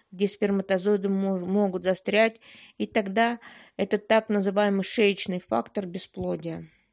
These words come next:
Послание организма с-, звучит Примерно так:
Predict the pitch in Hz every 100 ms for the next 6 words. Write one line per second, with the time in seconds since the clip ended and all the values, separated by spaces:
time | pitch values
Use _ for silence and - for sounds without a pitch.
0 | _ _ _ _ _ _ _ _ _ -
1 | 202 214 220 214 202 190 208 233 233 208
2 | - 180 - _ _ _ _ _ - 180
3 | 190 - 240 233 - _ _ _ _ _
4 | _ _ _ _ _ - - - 202 190
5 | 190 185 - 165 -